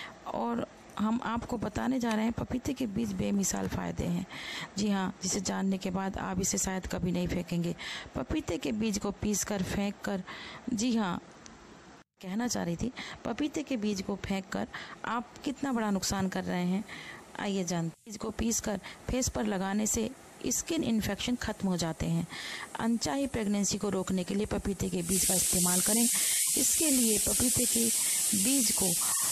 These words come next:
पेस्ट की दो चम्मच, जी हाँ, पेस्ट को बना लें और इसके दो चम्मच की मात्रा में ही इसका सेवन करें। पपीते के बीजों का नियमित सेवन करने से आप पेट संबंधी बहुत सारी बीमारियों से बचे रहेंगे।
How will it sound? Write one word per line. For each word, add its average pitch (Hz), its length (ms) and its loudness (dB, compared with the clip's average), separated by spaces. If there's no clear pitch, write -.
पेस्ट - 400 2
की 240 100 4
दो 226 180 4
चम्मच, 214 460 2
जी 214 180 2
हाँ, 196 260 2
पेस्ट 226 380 0
को 220 160 -4
बना 190 260 0
लें 254 160 2
और 233 140 2
इसके 208 240 0
दो 226 200 -2
चम्मच 208 380 0
की 208 120 -2
मात्रा 190 320 0
में 254 180 4
ही 233 120 0
इसका 294 240 0
सेवन 170 360 2
करें। 165 160 -2
पपीते 294 400 0
के 262 140 0
बीजों 226 340 2
का 208 220 0
नियमित 277 420 2
सेवन 220 320 2
करने 202 340 2
से - 240 0
आप 208 260 -2
पेट 277 180 0
संबंधी 214 560 2
बहुत 233 240 2
सारी 226 260 2
बीमारियों 185 400 2
से 240 120 0
बचे 185 280 0
रहेंगे। 165 360 2